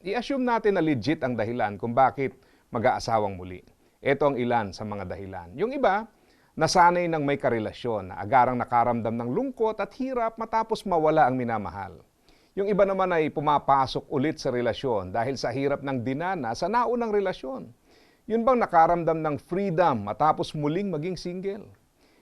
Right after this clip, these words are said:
Meron din namang dahil naging masaya at maayos ang kanilang unang relasyon, ay naghahangad sila ng continuation noon sa ibang karelasyon. Pero, bago ka mag-asawa muli,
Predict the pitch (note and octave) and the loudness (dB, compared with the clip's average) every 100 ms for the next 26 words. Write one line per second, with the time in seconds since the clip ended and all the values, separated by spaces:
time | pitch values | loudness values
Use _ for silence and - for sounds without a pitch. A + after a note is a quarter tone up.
0 | _ - C3+ D#3+ D#3 E3 D#3 D3 C3+ C#3 | _ 0 4 4 4 2 0 2 4 4
1 | D3 C#3 B2 C3+ A#2 - A2+ B2 E3 A2+ | 4 0 0 0 0 0 2 2 2 0
2 | - A#2+ A#2 B2+ C#3+ C#3+ B2 A#2 A#2 A#2 | -2 0 4 4 2 -2 -2 0 0 0
3 | B2 G#3 A3+ A3+ A#3+ B3 - C3 B2+ D#3+ | 0 0 0 -2 -2 -2 -2 0 0 -2
4 | E3+ - _ - _ - F3 F#3+ E3+ E3 | -12 -20 _ -20 _ 0 2 4 6 6
5 | E3 D#3 B2+ D#3+ D3+ D3 C#3+ F#3 F3+ E3 | 6 2 2 2 2 2 -2 -2 -2 -2
6 | G3 G3 F3 F3 E3+ D#3+ D#3 A#2+ A#2+ B2 | -2 0 0 0 0 -2 0 0 0 -2
7 | D3+ C#3 C#3 B2+ A2+ F#2+ F2+ A#2+ A2 F2+ | -2 0 0 0 -2 -2 -6 -4 -2 -4
8 | F2 E2 _ _ _ _ _ _ - A2+ | -10 -20 _ _ _ _ _ _ -4 4
9 | B2 C3 C#3 G#2+ E2+ _ - F#2 F#2 G#2 | 4 6 4 2 -2 _ -12 -6 -6 -2
10 | A#2+ A#2+ A2 - C3 C3+ E3+ A#3 F3 G3+ | -2 -2 -2 0 2 2 0 0 0 0